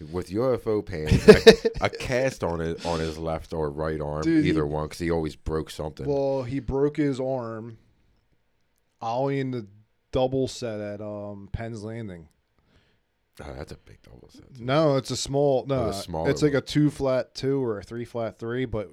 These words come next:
Speaker 2: you land and then there's a thing, like, you run into the thing. I don't know if
Speaker 1: Oh.
Speaker 2: you even remember.
Speaker 1: Probably not.
Speaker 2: This must have been two thousand, two thousand one.
Speaker 1: Mm, probably. I mean, we've been
Speaker 2: Because
Speaker 1: skating a
Speaker 2: we
Speaker 1: long
Speaker 2: didn't,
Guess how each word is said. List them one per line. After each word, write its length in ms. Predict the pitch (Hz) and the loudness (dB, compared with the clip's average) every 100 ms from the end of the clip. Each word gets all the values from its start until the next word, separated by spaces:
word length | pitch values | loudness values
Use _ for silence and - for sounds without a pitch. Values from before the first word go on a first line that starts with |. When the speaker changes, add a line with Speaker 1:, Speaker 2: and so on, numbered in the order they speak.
| - | -6
Speaker 2:
you 140 | 123 | -4
land 480 | 110 117 123 131 127 - | -2 -2 0 0 -2 -6
and 160 | 113 | -8
then 140 | 104 101 | -8 -8
there's 260 | 101 98 98 | -8 -8 -8
a 80 | |
thing, 440 | 92 120 117 95 87 | -10 -8 -10 -10 -16
like, 200 | 101 95 | -18 -14
you 80 | 110 | -12
run 240 | 104 110 | -8 -8
into 240 | 104 95 104 | -8 -6 -6
the 80 | 92 | -4
thing. 320 | 101 85 78 - _ - | -8 -10 -12 -20 _ -8
I 20 | |
don't 160 | 107 110 | -6 -4
know 120 | 117 | -4
if 120 | 104 | -2
Speaker 1:
Oh. 40 | 120 | -4
Speaker 2:
you 80 | |
even 260 | 117 104 101 | -4 -6 -8
remember. 540 | 95 98 95 87 85 - _ | -8 -8 -8 -8 -12 -16 _
Speaker 1:
Probably 320 | 71 58 50 50 | -20 -20 -20 -20
not. 260 | 57 58 _ _ _ _ 127 | -20 -20 _ _ _ _ -12
Speaker 2:
This 140 | 123 | -6
must 180 | 139 - | -6 -6
have 80 | 101 | -14
been 180 | 95 | -18
two 300 | - - 117 107 | -16 -12 -10 -10
thousand, 800 | - 104 101 101 87 85 82 82 - | -10 -8 -8 -8 -10 -16 -20 -20 -14
two 180 | 110 | -14
thousand 480 | 104 104 95 90 92 | -10 -8 -8 -6 -8
one. 340 | 87 85 71 71 - - | -8 -8 -10 -16 -16 -16
Speaker 1:
Mm, 140 | 73 | -16
probably. 540 | 69 50 50 50 - - _ _ _ _ _ _ _ _ _ _ _ _ - | -18 -18 -20 -20 -20 -20 _ _ _ _ _ _ _ _ _ _ _ _ -16
I 20 | |
mean, 100 | 71 | -14
we've 60 | 147 | -6
been 80 | 131 | -4
Speaker 2:
Because 340 | - 143 135 110 | 6 8 8 4
Speaker 1:
skating 80 | |
a 100 | 131 | -4
Speaker 2:
we 220 | 143 160 160 | -2 -2 0
Speaker 1:
long 80 | |
Speaker 2:
didn't, 220 | 160 147 | 0 -2